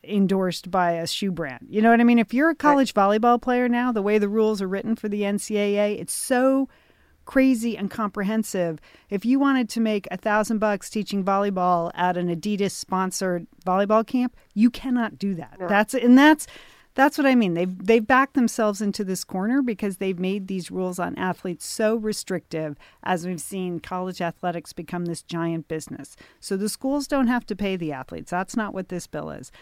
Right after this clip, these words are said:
Speaker 1: This bill is saying, like, "Hey, if you wanna take some money from a local car dealership or an Instagram sponsorship 'cause you're a college athlete that has a couple hundred thousand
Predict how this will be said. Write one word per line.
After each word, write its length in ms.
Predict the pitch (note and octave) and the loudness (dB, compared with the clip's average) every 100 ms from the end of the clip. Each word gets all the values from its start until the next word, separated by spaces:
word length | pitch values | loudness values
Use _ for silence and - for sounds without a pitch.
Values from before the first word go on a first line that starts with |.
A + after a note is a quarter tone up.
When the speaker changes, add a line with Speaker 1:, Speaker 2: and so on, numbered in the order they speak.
| - - | -20 -4
Speaker 1:
This 220 | A3+ B3 | -2 -2
bill 300 | - B3+ A#3+ | -2 -2 -2
is 140 | G3 | -4
saying, 320 | - G3 F3+ F3 | -4 -2 -2 -2
like, 200 | E3 - _ _ | -4 -6 _ _
"Hey, 300 | - C4 F3+ - | -2 0 0 -4
if 220 | F#3 E3 | -8 -2
you 220 | G#3 A3+ | 0 2
wanna 640 | A#3+ B3 A#3+ A3 G3+ F#3+ F3 | 4 4 4 4 2 -2 -4
take 260 | - A3+ A3 | 2 2 2
some 200 | - A3 | 2 4
money 300 | A3 A3+ A#3 | 4 4 4
from 220 | - G#3 | 2 2
a 40 | |
local 340 | G3 G#3 - A3+ | 2 0 0 -2
car 260 | - G3+ | 0 0
dealership 880 | G#3+ A#3+ B3 B3+ - C4 B3+ B3+ B3 | 2 0 0 0 0 2 2 0 0
or 180 | F#3+ F#3 - - - | 0 -2 -4 -12 -6
an 100 | G#3+ | 0
Instagram 640 | A3+ A#3 - A3+ B3 B3 | 2 2 0 2 4 4
sponsorship 800 | - A#3+ A#3 - B3 - B3+ - | 2 2 2 2 -2 0 -2 -2
'cause 180 | G#3+ F#3+ | -4 -2
you're 160 | G#3 | -2
a 60 | G#3+ | -2
college 360 | - G#3+ G#3+ G#3 | 0 0 2 2
athlete 420 | G#3 - A#3 G#3+ | 0 0 -2 -2
that 120 | G3+ | -2
has 180 | G#3+ G3+ | -2 -4
a 60 | |
couple 300 | F#3+ G#3+ A3 | -4 -4 -2
hundred 320 | G#3+ A3 G#3+ G#3+ | -2 -2 -2 -2
thousand 520 | G#3+ G#3+ G#3+ G#3 | -2 0 -2 -2